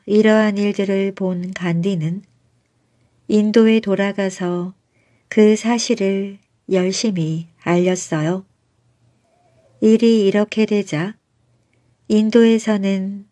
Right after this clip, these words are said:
남아프리카의 백인들에 대한 비판이 거세게 일어났습니다.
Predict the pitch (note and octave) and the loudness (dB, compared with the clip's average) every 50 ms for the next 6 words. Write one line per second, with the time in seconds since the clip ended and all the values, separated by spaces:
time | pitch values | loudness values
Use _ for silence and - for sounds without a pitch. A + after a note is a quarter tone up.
0 | _ _ - F#3+ G3 G3+ G3+ F#3+ F#3 E3+ E3+ E3+ - A3+ G#3+ A3 A3 G#3+ - - | _ _ -4 0 0 2 2 0 0 -2 -4 -4 -2 0 2 2 0 0 -2 -4
1 | G#3 G3+ G3 G3 G3 G3 - F#3+ E3+ E3+ G3+ G#3 G#3 G#3 - G#3+ G#3 G3+ G3 G3 | -2 -2 -2 -2 -4 -4 -2 -2 -2 0 -2 -4 -4 -2 -4 -2 -2 -2 -2 -2
2 | F#3 F3 E3+ E3+ F3 E3+ F3 F3+ _ _ _ _ _ _ _ _ _ _ _ _ | -2 -2 0 0 -2 -2 -4 -8 _ _ _ _ _ _ _ _ _ _ _ _
3 | - - G#3 G#3 - - G#3+ A3 G#3 E3+ D#3 E3 G3+ G#3+ _ _ _ _ _ _ | -2 -2 -2 -2 -2 -2 0 0 0 0 -2 -4 -6 -8 _ _ _ _ _ _
4 | _ _ _ _ _ _ - - - G3 G3 F#3+ - A3 G#3+ G#3 - G#3 G3+ G3+ | _ _ _ _ _ _ -10 -2 0 0 2 2 2 0 0 0 0 0 0 0
5 | G3+ G3+ G#3 G3+ G#3 G#3+ - _ _ - G3 G3 G3+ G#3 G#3 F3+ E3 D#3+ E3 - | -2 -4 -4 -6 -10 -14 -20 _ _ -4 -2 0 0 0 0 0 -2 -2 -4 -4
6 | - F#3+ F3+ F#3 F3+ E3 D#3 D#3 D#3+ E3 F#3 - | -6 -6 -6 -6 -4 -4 -4 -4 -4 -6 -8 -12